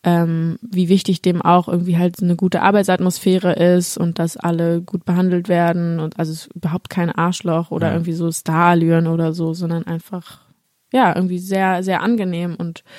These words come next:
Speaker 1: ähm, dann f-, war irgendwie, natürlich war mir bewusst, dass jetzt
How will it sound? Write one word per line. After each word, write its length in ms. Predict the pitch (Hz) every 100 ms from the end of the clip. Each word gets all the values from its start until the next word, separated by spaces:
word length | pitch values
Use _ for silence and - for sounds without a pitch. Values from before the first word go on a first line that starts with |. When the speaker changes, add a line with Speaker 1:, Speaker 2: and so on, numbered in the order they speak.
| - - - - _
Speaker 1:
ähm, 540 | 185 175 165 165 160 160 _ _ _ _ _ _ - _ _
dann 260 | 175 160 170
f-, 340 | - - - - - 175 190 _ _ _
war 200 | 185 175
irgendwie, 200 | 175 175
natürlich 320 | 180 175 208 202
war 80 |
mir 140 | 196 185
bewusst, 380 | 165 180 190 190
dass 260 | 170 - - _ _
jetzt 480 | 185 175 - - -